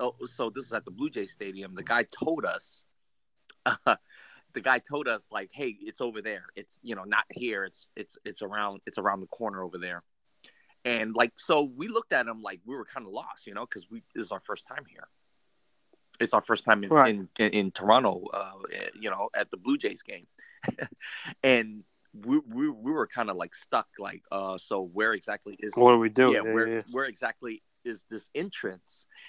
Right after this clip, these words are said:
Speaker 1: And instead of him trying to, like, pointing, point it out to us or, or showing us the way, he just basically say,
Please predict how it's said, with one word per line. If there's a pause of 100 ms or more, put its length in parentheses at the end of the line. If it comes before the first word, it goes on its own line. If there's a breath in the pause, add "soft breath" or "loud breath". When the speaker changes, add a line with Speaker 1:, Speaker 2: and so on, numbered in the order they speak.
(120)
Speaker 1:
And
instead
of
him
trying
to,
like, (800)
pointing, (180)
point
it
out (120)
to
us (720)
or,
or
showing
us
the
way, (260)
he
just
basically
say,